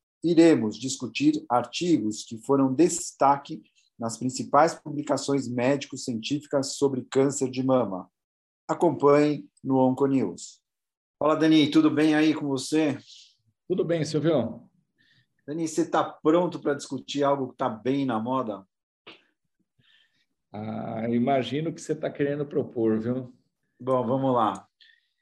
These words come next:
Speaker 1: Como você bem sabe, Dani, tem certos estudos que acabam que por ditando novas regras que regem a nossa prática do dia a dia. E isso tanto na oncologia clínica pra vocês, como na cirúrgica pra gente.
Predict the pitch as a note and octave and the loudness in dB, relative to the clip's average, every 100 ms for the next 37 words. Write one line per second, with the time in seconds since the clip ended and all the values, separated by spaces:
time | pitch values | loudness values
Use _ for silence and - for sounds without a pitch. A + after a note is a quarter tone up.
0 | _ C#3+ F3+ G3 F#3 E3+ D3+ C3 D#3+ C3+ | _ -6 0 0 2 2 4 4 0 0
1 | - C#3+ C#3 B2 A#2+ A#2+ A2+ C#3 C3+ D3 | 0 2 2 0 -4 -6 -6 -6 -2 -4
2 | C#3 C3 - D3 - C3+ - C3+ C3+ C#3 | -2 -4 -2 -2 -2 -4 -2 -2 -2 -2
3 | C3 - C3 - C3+ C#3 B2+ B2+ A2+ C3 | -6 -8 -8 -4 -2 -2 0 -4 -2 2
4 | D3 C3+ A#2+ A2+ A#2+ B2+ D3 C#3 B2+ - | 2 2 0 -2 0 2 2 0 -2 -2
5 | A#2+ B2 C3 C#3 - - C3+ B2+ A2 B2 | -2 -2 -2 -4 -6 -12 -8 -8 -2 2
6 | C3+ B2+ B2+ A#2+ A#2+ C3 B2+ A#2 A#2+ - | 2 2 -2 -2 -2 -4 -4 -4 -4 -4
7 | B2 A#2 B2 B2+ G#2+ G2+ F#2 _ _ _ | -6 -4 -2 -2 -4 -8 -8 _ _ _
8 | - - _ _ _ _ B2+ D#3+ E3 D#3+ | -20 -20 _ _ _ _ -2 0 0 -2
9 | - E3 G3 F3 D3 C#3 B2+ A#2+ G#2+ A#2 | 2 4 4 4 2 2 0 0 0 -2
10 | A2 - A#2+ D#3 D#3+ D3 A#2+ A#2 A2+ - | -2 -4 -8 -6 -6 -4 -2 -2 -4 -4
11 | C3+ C#3 E3 D#3+ D#3+ E3+ F#3+ C3+ C#3 C3+ | -4 -4 -6 -4 -4 -6 -6 -4 -4 -6
12 | A2 A2 A#2 C3+ A#2 G#2 G2+ F#2+ - | -8 -8 -4 -4 -2 -6 -8 -12 -18